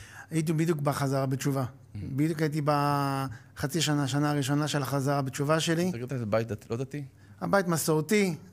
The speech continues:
Speaker 1: מה שנקרא, אני היחיד שהתחרדתי.
Speaker 2: איפה גדלת?
Speaker 1: למ-, למדתי בעכו, גדלתי בעכו,
Speaker 2: Mm-hmm.
Speaker 1: אה, בית מסורתי, חברים מסורתיים, הכל, אה, רגיל,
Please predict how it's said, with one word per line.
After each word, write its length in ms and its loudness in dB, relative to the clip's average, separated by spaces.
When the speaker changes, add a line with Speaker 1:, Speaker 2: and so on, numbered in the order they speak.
Speaker 1:
מה 120 0
שנקרא, 380 2
אני 300 4
היחיד 380 0
שהתחרדתי. 1600 0
Speaker 2:
איפה 160 -10
גדלת? 320 -6
Speaker 1:
למ-, 180 2
למדתי 320 2
בעכו, 420 2
גדלתי 440 2
בעכו, 560 4
Speaker 2:
Mm-hmm. 440 -12
Speaker 1:
אה, 1000 0
בית 200 2
מסורתי, 500 0
חברים 400 2
מסורתיים, 500 2
הכל, 400 2
אה, 200 2
רגיל, 340 2